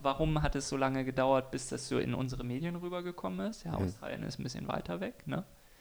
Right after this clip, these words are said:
Speaker 1: Ähm, und warum ist jetzt plötzlich so präsent? Weil ich find's total wichtig, dass darüber gesprochen wird, weil diese Buschbrände haben die ja alle Jahre wieder. Aber es ist noch nie so schlimm da gewesen seit, äh, seit Beginn der Wetteraufzeichnung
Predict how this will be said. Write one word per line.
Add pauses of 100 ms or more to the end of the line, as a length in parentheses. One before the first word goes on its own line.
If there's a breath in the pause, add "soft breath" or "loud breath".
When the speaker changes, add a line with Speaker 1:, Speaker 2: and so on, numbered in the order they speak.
(640 soft breath)
Speaker 1:
Ähm,
und
warum
ist
jetzt
plötzlich
so
präsent?
Weil
ich
find's
total
wichtig,
dass
darüber
gesprochen
wird,
weil
diese
Buschbrände
haben
die
ja
alle
Jahre
wieder. (300 loud breath)
Aber
es
ist
noch
nie
so
schlimm
da
gewesen
seit, (240)
äh, (140)
seit
Beginn
der
Wetteraufzeichnung